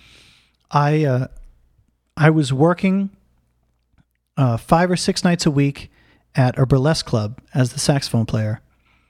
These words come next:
uh, in Scottsdale, uh,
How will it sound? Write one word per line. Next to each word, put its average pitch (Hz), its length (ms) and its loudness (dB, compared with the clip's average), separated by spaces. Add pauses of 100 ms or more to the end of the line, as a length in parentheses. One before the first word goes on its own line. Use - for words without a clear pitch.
(640)
uh, 120 340 0
in 135 120 2
Scottsdale, 123 720 -2 (800)
uh, 123 100 0